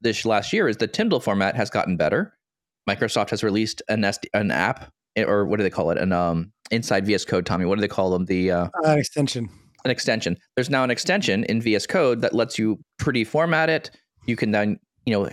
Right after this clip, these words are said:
Speaker 1: have it auto prompt you for when you have, uh, additional syntax changes. So over this year, that has gotten much better as well. So now managing your model, not using a bim format, instead of using the Tyndall format,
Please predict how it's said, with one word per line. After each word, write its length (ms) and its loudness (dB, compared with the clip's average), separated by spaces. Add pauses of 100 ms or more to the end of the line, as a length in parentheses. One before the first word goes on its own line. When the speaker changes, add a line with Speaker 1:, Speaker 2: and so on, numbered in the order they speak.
Speaker 1:
have 140 2
it 180 -2
auto 240 4
prompt 380 -2
you 100 2
for 140 -2
when 160 0
you 80 0
have, 300 0 (100)
uh, 120 2
additional 340 -2
syntax 480 -2
changes. 420 -2 (400)
So 380 0
over 280 4
this 300 0
year, 460 0 (720)
that 400 0
has 180 -2
gotten 280 0
much 200 -2
better 180 0
as 120 -4
well. 200 0
So 140 -2
now 260 2
managing 600 0
your 120 0
model, 680 0 (640)
not 180 0
using 240 0
a 80 2
bim 360 0
format, 560 -2 (140)
instead 240 -2
of 80 -2
using 220 0
the 100 0
Tyndall 360 0
format, 440 -2